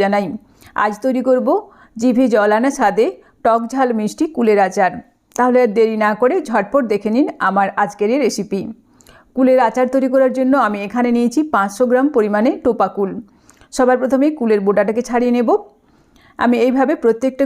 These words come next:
কুলের বোটা ভালোভাবে ছাড়িয়ে নিচ্ছি। তারপর কুলগুলোকে বেশ কয়েকবার জল পাল্টে পাল্টে পরিষ্কার করে ধুয়ে নেব। আর কুলগুলোকে অবশ্যই পরিষ্কার করে ধুয়ে নিতে হবে। আমি কুলগুলোকে পরিষ্কার করে ধুয়ে একটা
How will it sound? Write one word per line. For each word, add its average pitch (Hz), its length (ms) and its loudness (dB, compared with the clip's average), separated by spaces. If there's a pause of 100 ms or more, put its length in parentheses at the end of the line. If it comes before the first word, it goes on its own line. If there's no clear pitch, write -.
কুলের 208 300 0
বোটা 208 240 2 (240)
ভালোভাবে 214 420 0
ছাড়িয়ে 226 320 0
নিচ্ছি। 240 260 -2 (480)
তারপর 214 300 0 (120)
কুলগুলোকে 214 460 0 (100)
বেশ 233 220 0
কয়েকবার 247 320 2 (120)
জল 202 240 2
পাল্টে 202 340 0
পাল্টে 196 260 -2 (120)
পরিষ্কার 214 400 -2
করে 277 200 0
ধুয়ে 214 220 0
নেব। 180 140 -4 (960)
আর 220 160 0
কুলগুলোকে 247 460 0 (120)
অবশ্যই 240 420 -2
পরিষ্কার 220 400 0
করে 247 180 4
ধুয়ে 247 200 0
নিতে 247 240 0
হবে। 254 180 0 (1500)
আমি 240 220 0
কুলগুলোকে 269 420 2 (100)
পরিষ্কার 214 300 2 (100)
করে 240 200 4
ধুয়ে 247 180 0 (100)
একটা 190 140 -4